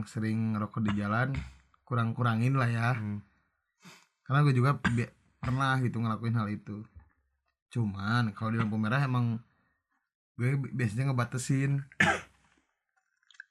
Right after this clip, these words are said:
Speaker 2: Malah gue emang setuju banget sih sama orang-orang yang suka marahin, eh, orang yang ngerokok lag-, kalau lagi di jalan.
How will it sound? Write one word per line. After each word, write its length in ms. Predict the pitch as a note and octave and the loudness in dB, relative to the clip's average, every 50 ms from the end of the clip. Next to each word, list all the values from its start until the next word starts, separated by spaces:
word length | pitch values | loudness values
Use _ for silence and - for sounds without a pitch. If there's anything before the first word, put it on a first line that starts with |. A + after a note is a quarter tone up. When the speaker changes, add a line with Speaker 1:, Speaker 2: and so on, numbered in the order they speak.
| _ _ _ | _ _ _
Speaker 2:
Malah 320 | - F#2+ F2+ G2 A2+ A#2+ A#2+ | -4 -2 0 0 2 0 0
gue 320 | A#2 A2 A2 A#2 C3 - - - - - | -2 -2 -2 -2 -2 -4 -6 -12 -16 -8
emang 380 | - A2+ G#2+ G2+ G2+ G2 G2+ G2+ | -4 -2 -2 0 0 -2 -2 -4
setuju 520 | - - - - - - - G#2 G2+ G2+ G2 | -6 -8 -12 -14 -12 -6 -4 -2 0 2 2
banget 300 | F#2+ G2 G2 G#2+ A#2 A#2+ | 2 2 2 2 0 -2
sih 140 | - B2+ B2 | -4 -6 -6
sama 380 | - G#2+ F#2+ F#2 F2+ F2 - - | -4 -4 -2 -2 -2 -2 -4 -4
orang-orang 480 | F#2 G2 F#2 F2 F2+ F2+ F#2 F#2+ G2 | -4 -4 -2 -2 -2 -4 -4 -4 -4
yang 80 | G2 G2+ | -4 -6
suka 160 | F#2 - G2 | -6 -4 -2
marahin, 540 | F2+ F2+ F2+ F2 F2+ G2 G#2 G#2 G2+ G#2+ A#2 - _ _ _ - - - - - - _ _ _ _ _ _ _ _ _ _ | -2 -2 0 -2 -2 -4 -4 -4 -6 -6 -8 -12 _ _ _ -18 -18 -16 -18 -18 -20 _ _ _ _ _ _ _ _ _ _
eh, 320 | F#2+ G2 F#2 F2+ F2+ F2+ D2+ | -6 -4 -2 -2 -2 -2 -2
orang 380 | D2+ F2 E2+ F#2 G2+ A2 A2 G#2+ | -4 -4 -2 -2 -2 -2 -2 -2
yang 280 | G2+ F#2+ F#2+ F#2+ F#2+ | -2 -2 -2 -2 -2
ngerokok 420 | F#2+ F#2 F2 F2 F2 - G2+ G2 - - _ _ _ _ _ _ _ | -2 -2 -4 -6 -8 -8 -10 -10 -10 -12 _ _ _ _ _ _ _
lag-, 240 | G2 F#2 F2 - _ | -8 -8 -8 -10 _
kalau 260 | - - F#2 F#2 F#2 | -10 -6 -4 -2 -2
lagi 180 | F2+ F2+ F2+ F#2 | -2 -2 -2 -4
di 120 | F#2 F#2 | -4 -4
jalan. 360 | F2+ F2 F2+ F2+ G2 G#2 G#2+ | -4 -2 -2 -2 -2 -2 -4